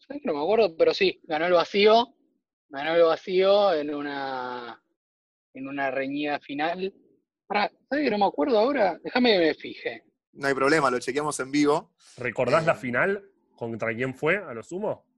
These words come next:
Speaker 1: Me parece que era Vacío Entraña la final. También hizo un mundial de comidas turcas versus rusas.
Speaker 2: Muy bueno ese, ese no lo vi, pero
Speaker 3: Y ahí hay mucho sentimiento en juego, también pasa eso.
Speaker 1: Ganó el Lajma.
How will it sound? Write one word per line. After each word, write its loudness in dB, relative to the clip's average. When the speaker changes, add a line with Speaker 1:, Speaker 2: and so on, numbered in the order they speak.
Speaker 1:
Me -4
parece 2
que 4
era 6
Vacío 4
Entraña 2
la 2
final. 2
También 4
hizo 2
un 0
mundial 4
de 6
comidas 6
turcas 2
versus -2
rusas. -4
Speaker 2:
Muy -4
bueno 0
ese, -2
ese -4
no -2
lo 2
vi, -2
pero -12
Speaker 3:
Y -6
ahí -2
hay 2
mucho 0
sentimiento -4
en -8
juego, 0
también -4
pasa 0
eso. -6
Speaker 1:
Ganó -2
el 2
Lajma. 2